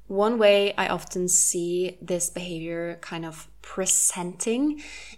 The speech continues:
is through hyper-focusing on a specific symptom or behavior that commonly are seen with eating disorders that you don't have, or are sometimes seen. It can even be rare behaviors. You find some kind of behavior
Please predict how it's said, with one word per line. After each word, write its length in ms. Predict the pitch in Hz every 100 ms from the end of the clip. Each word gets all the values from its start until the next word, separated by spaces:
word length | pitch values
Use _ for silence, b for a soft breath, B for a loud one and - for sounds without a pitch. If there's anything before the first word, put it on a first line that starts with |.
| -
is 300 | 196 190 -
through 460 | - - - 190
hyper-focusing 960 | 220 226 226 247 - 202 202 196 208 208
on 160 | 196 180
a 40 |
specific 920 | - 185 - - 214 208 - 214 -
symptom 800 | - - - 208 214 - 170 170 -
or 140 | 185
behavior 800 | 180 185 185 185 170 165 185 - b b b
that 140 | 185
commonly 500 | - 196 190 180 170
are 60 | 170
seen 500 | - 180 165 170 170
with 140 | - 175
eating 300 | 185 180 180
disorders 420 | 170 170 160 156
that 160 | - 175
you 80 | 160
don't 220 | 156 156
have, 280 | - 151 -
or 100 | 175
are 80 | 170
sometimes 580 | - 226 220 220 - -
seen. 300 | - - 208
It 140 | -
can 120 | 247
even 220 | 320 285
be 300 | 185 180 180 -
rare 460 | 160 160 180 165
behaviors. 560 | 160 180 151 151 - -
You 60 |
find 300 | - 220 247
some 200 | - 220
kind 120 | 214 190
of 80 |
behavior 480 | 180 180 160 175 190